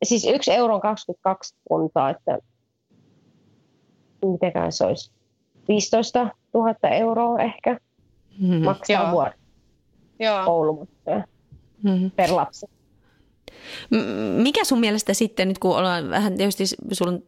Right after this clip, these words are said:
Speaker 2: nyt tämmönen negatiivissävytteinen tää <laughs> aihepiiri ehkä, mutta, eh, mikä Egyptissä sit on semmonen, mikä on niinku tosi hienoa ja mikä,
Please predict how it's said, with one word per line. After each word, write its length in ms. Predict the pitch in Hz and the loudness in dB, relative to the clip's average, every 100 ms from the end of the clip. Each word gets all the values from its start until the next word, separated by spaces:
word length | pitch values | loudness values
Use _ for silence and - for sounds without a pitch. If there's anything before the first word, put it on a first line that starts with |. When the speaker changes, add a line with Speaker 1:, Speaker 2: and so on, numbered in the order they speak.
| - | -4
Speaker 2:
nyt 340 | 175 190 185 | 0 0 -2
tämmönen 240 | - 180 180 | -2 0 0
negatiivissävytteinen 1300 | 190 202 185 170 - - 196 185 190 185 165 165 196 | 0 0 0 0 0 0 0 2 0 0 0 2 2
tää 100 | 233 190 185 | 0 -2 0
<laughs> 100 | 247 | 2
aihepiiri 640 | 233 220 294 - 339 330 185 | 2 2 0 0 -2 2 0
ehkä, 220 | 202 185 | 2 0
mutta, 240 | 185 - - - - - | 0 0 -4 -6 -12 -6
eh, 180 | - 50 50 50 50 50 | -4 -2 -4 -6 -8 -2
mikä 260 | - 311 359 | 2 2 2
Egyptissä 560 | 254 254 220 - 180 170 | 2 0 -2 0 0 0
sit 220 | 175 - | 0 0
on 160 | 185 | 0
semmonen, 380 | 180 180 165 147 | 2 2 2 2
mikä 240 | 147 147 143 | 0 2 0
on 100 | 143 | 2
niinku 240 | 143 151 | 0 -2
tosi 380 | - 147 143 143 | 0 0 0 2
hienoa 460 | 165 151 139 - | 2 2 2 0
ja 240 | - - - | 0 -2 -2
mikä, 300 | - 151 165 | -2 -2 -2